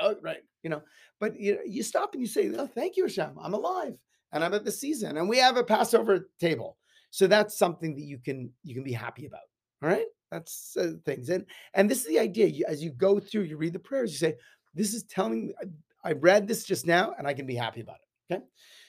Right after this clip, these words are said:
So then the next thing we do is we do Urchatz, wash our hands. Then you do karpas, you dip the, the vegetable in the, in the salt water, you know, and, and some people say the salt water is symbolic of the,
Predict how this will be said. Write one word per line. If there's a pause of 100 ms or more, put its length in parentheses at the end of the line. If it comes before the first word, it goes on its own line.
So
then
the
next
thing
we
do
is
we
do
Urchatz,
wash
our
hands.
Then
you
do
karpas,
you
dip
the, (300)
the
vegetable
in
the,
in
the
salt
water, (400)
you
know,
and,
and
some
people
say
the
salt
water
is
symbolic
of
the,